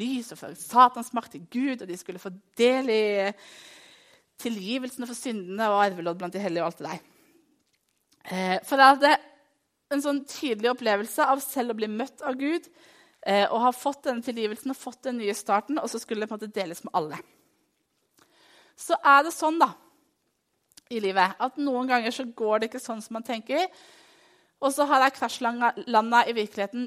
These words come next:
mange ganger, og den største og den kanskje lengstvarende gangen, ehm, var altså etter at jeg hadde jobbet i menighet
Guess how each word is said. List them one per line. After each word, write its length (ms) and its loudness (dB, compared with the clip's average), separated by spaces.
mange 380 -4
ganger, 400 0
og 280 4
den 160 2
største 640 -2
og 160 -2
den 280 -6
kanskje 440 0
lengstvarende 800 -2
gangen, 440 0
ehm, 460 -2
var 360 4
altså 340 -4
etter 320 -6
at 100 -8
jeg 200 0
hadde 300 0
jobbet 400 -10
i 180 -10
menighet 480 -2